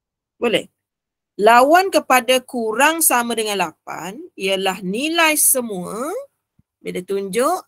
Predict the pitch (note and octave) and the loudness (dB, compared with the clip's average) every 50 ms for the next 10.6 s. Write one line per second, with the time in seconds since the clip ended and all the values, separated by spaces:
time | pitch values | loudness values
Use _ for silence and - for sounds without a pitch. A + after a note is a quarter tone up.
0 | - - F3 F3+ F3+ F#3 A3 C#4+ D#4 A3+ A#3 A#3 A#3+ A#3 - G#3+ A3 - G#3+ F#3 | -8 -6 -6 -4 -4 -4 -4 -4 -2 -2 -2 0 0 0 0 0 -2 -4 -10 -14
1 | _ - - B3 F#3 E3 F3 G#3 C#4 E4 - _ _ _ _ _ _ _ _ _ | _ -8 -4 -2 -2 -2 -2 -6 -8 -10 -14 _ _ _ _ _ _ _ _ _
2 | _ _ _ _ _ _ _ _ _ _ _ _ _ _ _ _ _ _ _ _ | _ _ _ _ _ _ _ _ _ _ _ _ _ _ _ _ _ _ _ _
3 | _ _ - _ _ _ G3+ G#3 - - G#3+ - _ - D#4 C4+ A#3+ B3+ B3 A#3+ | _ _ -20 _ _ _ -10 -2 -2 -2 -2 -2 _ -2 -2 -2 0 -2 0 0
4 | B3 C#4+ E4 G4 G#4 - - - A#3 A3+ G#3 G#3 A#3+ C#4+ D4+ D#4+ D#4 C4+ A#3+ A#3 | 0 0 -2 -4 -6 -4 0 0 0 0 0 -2 2 4 4 4 4 2 2 2
5 | A#3 A#3+ A#3 A#3 A#3 A3 G3+ F#3 F3 - _ - D#3+ C#3+ C3+ D3 F3 G#3+ C#4+ G#4 | 2 2 2 2 2 2 2 0 -2 -4 _ -8 -8 -6 -6 -8 -10 -10 -12 -12
6 | B4 _ _ _ _ _ _ _ _ _ _ _ _ _ _ _ _ F#3 A3+ A#3 | -14 _ _ _ _ _ _ _ _ _ _ _ _ _ _ _ _ 0 0 0
7 | A#3 A#3+ A#3 C4+ - - E4 E4 D#4 - - B3 A3+ G#3+ G3+ G#3+ A#3+ C#4+ D4 C#4+ | 0 0 -4 -8 -6 -2 0 0 2 2 4 2 2 2 2 0 -2 -2 -2 -2
8 | C4+ A#3+ G#3+ G#3+ G#3 G3+ G3 F#3+ F#3 F3+ G3+ A#3+ C4+ D4 D#4 D4 A#3 G#3 G3+ G3+ | -4 -2 -2 -4 -4 -2 -2 -2 -2 -2 0 0 0 0 0 -2 -2 -4 -4 -2
9 | G3+ G3+ G#3 G3 G3 - F3+ F3 F3 - A#3 A#3+ B3+ - - F#3+ F#3 G3 A3 A3+ | -2 -2 -4 -4 -4 -6 -4 0 0 0 0 -2 -4 -2 -4 -4 -4 -4 -4 -2
10 | B3+ D4 - _ F#4 F4+ D#4+ A#3 E3+ F3 D3+ - | -2 -4 -2 _ 0 0 0 0 -4 -6 -10 -18